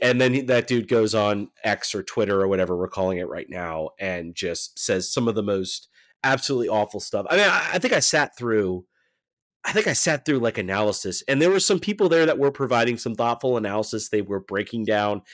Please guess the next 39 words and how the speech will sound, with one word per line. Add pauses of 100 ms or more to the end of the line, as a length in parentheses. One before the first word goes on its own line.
(200)
"Here's
how
this
goal
happened." (500)
And
Alexi
Lawless
just
went
off
the
most (460)
unbelievable
dribble. (420)
Like,
it
was
like
he
wasn't
even
really
breaking
anything
down.
He
was
just
saying
things (480)
in
the
game.
And
it's
just
like,
I,